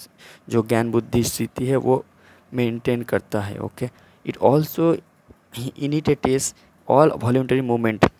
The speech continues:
ये वॉलंटरी मूवमेंट भी मेंटेन करता है। A nervous system is made up of nerve, nervous tissue and nervous tissue is made up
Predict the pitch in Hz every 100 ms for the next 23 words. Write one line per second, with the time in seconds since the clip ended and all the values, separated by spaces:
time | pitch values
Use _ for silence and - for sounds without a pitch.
0 | _ _ _ _ _ _ - - 127 131
1 | 110 120 131 139 127 127 127 123 139 -
2 | - 120 120 117 117 117 110 104 - 101
3 | - - - - 120 117 123 139 - -
4 | - 139 120 117 117 120 131 127 127 127
5 | - _ - 120 120 123 - - _ _
6 | - 127 123 123 131 - 120 - 131 120
7 | 120 117 117 123 127 - 120 123 - 117
8 | 127 - 113 113 120